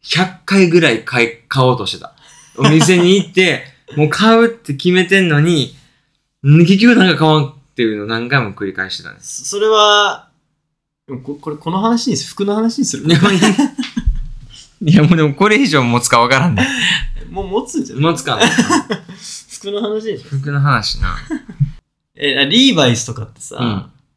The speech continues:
Speaker 2: あー、あれはエドウィンかな。エドウィンってジーンズの番号があるじゃない？
Speaker 1: うん。
Speaker 2: 五〇三とかよく言う。
Speaker 1: あ、リーバイスもあるよ。
Speaker 2: ああいうのを、やっぱこの型が欲しいみたいな感じで買うの。
Speaker 1: あ、そうかも。
Speaker 2: そうなのよ。
Speaker 1: うん。
Speaker 2: 違うんだよね、あの、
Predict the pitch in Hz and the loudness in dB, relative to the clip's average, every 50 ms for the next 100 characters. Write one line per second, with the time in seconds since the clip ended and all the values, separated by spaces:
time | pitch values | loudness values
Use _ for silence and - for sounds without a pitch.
0 | _ _ - 110 113 104 107 104 101 104 110 127 180 214 208 175 202 226 247 190 | _ _ -10 -8 -6 -6 -6 -6 -6 -6 -4 -2 -2 -2 0 0 0 0 0 0
1 | 131 - 175 - 123 120 - 127 - _ _ _ _ _ _ _ _ _ - - | -2 -2 -4 -6 -8 -14 -16 -18 -18 _ _ _ _ _ _ _ _ _ -4 -2
2 | 208 226 247 220 170 147 127 120 113 120 113 107 123 202 220 202 175 143 117 113 | 0 2 4 4 4 4 4 2 2 0 -4 -2 0 2 2 2 2 0 -2 -4
3 | 110 110 110 110 117 120 - - - _ _ - 135 139 139 151 160 156 170 160 | -4 -6 -8 -10 -10 -12 -14 -16 -20 _ _ -4 -2 0 0 0 -2 0 2 2
4 | 143 - 170 185 214 - - - - - - - - - 151 139 117 - 151 147 | 2 2 2 0 -2 -4 -6 -8 -12 -16 -14 -4 0 2 2 2 2 4 4 4
5 | 147 151 - 165 151 127 143 147 - - - - 143 127 - - 127 - - 139 | 6 6 6 4 4 2 0 0 -2 -2 -2 -2 -2 -2 -4 -6 -8 -6 -2 0
6 | 135 139 165 220 226 226 226 - - 285 254 226 160 143 135 131 120 110 107 104 | 2 2 4 4 4 4 2 2 2 2 2 2 2 2 0 0 -2 -4 -4 -4
7 | 98 90 - _ _ _ _ _ _ _ _ _ _ _ _ - - 190 208 220 | -8 -14 -16 _ _ _ _ _ _ _ _ _ _ _ _ -2 0 2 2 2
8 | 233 240 240 226 196 160 160 175 185 170 135 - - - - _ _ _ _ _ | 2 2 2 2 0 0 -2 -4 -2 -2 -4 -4 -6 -10 -16 _ _ _ _ _
9 | _ _ _ - 127 127 - - 170 170 160 170 170 - 190 180 151 139 - - | _ _ _ -20 -20 -18 -14 -12 -12 -10 -8 -6 -6 -6 -4 -4 -4 -4 -2 -2
10 | 165 147 127 113 127 110 107 120 113 110 110 117 - 113 110 - - - - _ | 0 0 -2 -2 -4 -8 -10 -10 -10 -10 -12 -12 -12 -12 -12 -14 -14 -18 -16 _
11 | - 139 127 131 - - _ _ - - - - - 151 147 147 139 131 113 101 | -2 -2 -2 -2 -4 -14 _ _ -16 -12 -8 -4 -2 0 2 4 4 2 2 0
12 | - - - 104 98 87 - - _ _ _ _ _ _ _ _ _ _ _ _ | -6 -12 -12 -12 -12 -12 -14 -18 _ _ _ _ _ _ _ _ _ _ _ _
13 | _ _ _ _ - - 160 147 - - - - - - 113 113 113 110 104 98 | _ _ _ _ -4 -2 0 0 0 0 -2 -6 -12 -14 -10 -8 -8 -6 -4 0
14 | 185 208 214 202 147 120 113 135 156 143 123 113 110 113 156 - | 2 2 2 2 0 -2 0 0 0 0 0 0 -4 -6 -8 -12